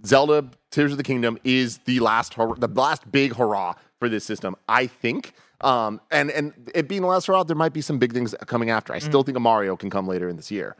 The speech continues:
Speaker 1: But what I'm saying is, I think that we should expect a lot more things to the level of Metroid Prime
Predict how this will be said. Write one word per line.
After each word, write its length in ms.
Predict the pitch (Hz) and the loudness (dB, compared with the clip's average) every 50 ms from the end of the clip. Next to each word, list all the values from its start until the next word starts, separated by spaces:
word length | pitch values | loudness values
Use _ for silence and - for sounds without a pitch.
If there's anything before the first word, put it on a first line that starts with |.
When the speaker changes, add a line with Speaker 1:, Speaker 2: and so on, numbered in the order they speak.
| _ _ - | _ _ 4
Speaker 1:
But 280 | 107 160 151 123 - - _ _ _ _ _ _ _ | 4 4 4 4 -2 -8 _ _ _ _ _ _ _
what 100 | 117 123 123 | 2 4 4
I'm 80 | 127 | 4
saying 320 | 117 - 160 156 151 143 127 | 4 2 4 4 4 2 2
is, 200 | 120 113 98 - _ | 2 0 -2 -4 _
I 160 | - 107 117 127 | 2 2 2 2
think 200 | - 143 135 117 | 0 -2 -4 -2
that 80 | - 120 | -2 -2
we 120 | 117 117 | -2 -2
should 180 | - - 123 107 | -2 -2 -2 -4
expect 400 | 92 - - 123 117 104 - - | -4 0 2 2 2 2 0 -2
a 60 | 113 | -2
lot 260 | 101 101 107 113 - | 2 4 4 2 2
more 240 | 123 110 104 107 101 | 0 -2 -2 -2 -2
things 240 | - - 104 98 92 - | 0 -2 -4 -4 -4 -6
to 60 | - | -4
the 60 | 101 | 0
level 260 | 98 101 98 92 98 98 | 2 2 2 2 0 -4
of 40 | 90 | -2
Metroid 320 | 92 95 87 - 95 87 | -2 -4 -4 -4 -6 -4
Prime 360 | - 98 92 90 85 82 78 | -2 -2 -2 -2 -4 -6 -12